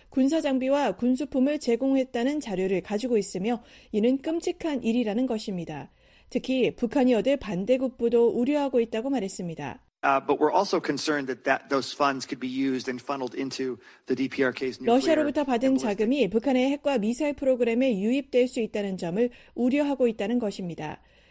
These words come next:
Speaker 1: 존슨 부차관보는 러시아가 북한에 지대공 미사일, 탄도미사일 생산 장비 또는 재료,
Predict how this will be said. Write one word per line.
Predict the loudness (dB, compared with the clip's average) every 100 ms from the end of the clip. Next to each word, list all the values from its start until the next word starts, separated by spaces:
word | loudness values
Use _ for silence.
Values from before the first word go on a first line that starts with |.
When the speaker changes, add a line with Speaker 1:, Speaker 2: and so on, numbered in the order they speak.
| _
Speaker 1:
존슨 | 2 4 6 2
부차관보는 | 2 0 -2 -2 -2 0 -2 -4 -18 -2
러시아가 | 2 2 2 0 -2
북한에 | 0 0 4 2
지대공 | 2 4 4 4 2
미사일, | 2 0 0 -2 -4 -18 -12
탄도미사일 | -6 -2 2 0 2 0 0
생산 | 0 -2 0 0 -2
장비 | -2 -6 -4 -4 -2
또는 | -2 0
재료, | 0 0 0 -2